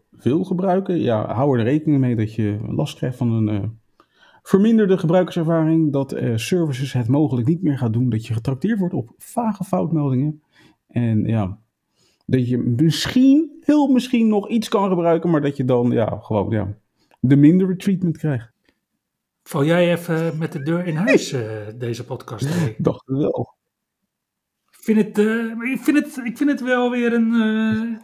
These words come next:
Speaker 2: ik vind dat je het wel weer heel zwartgallig brengt, eh, trouwens. Want er zijn ook twee uitzonderingen.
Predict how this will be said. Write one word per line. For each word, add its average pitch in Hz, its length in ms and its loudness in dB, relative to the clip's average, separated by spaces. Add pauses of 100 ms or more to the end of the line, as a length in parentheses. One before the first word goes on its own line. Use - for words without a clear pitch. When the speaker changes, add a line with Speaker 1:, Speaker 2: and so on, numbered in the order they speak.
(120)
Speaker 2:
ik 190 140 -12
vind 285 120 0
dat 269 80 -2
je 214 60 -4
het 247 80 0
wel 247 60 2
weer 226 100 2
heel 208 180 0
zwartgallig 170 540 -2
brengt, 139 320 -2
eh, 113 260 -8
trouwens. 131 580 -8 (340)
Want 156 680 2 (600)
er 143 140 -4
zijn 123 240 -4
ook 135 120 -6
twee 185 180 -8
uitzonderingen. 117 600 -10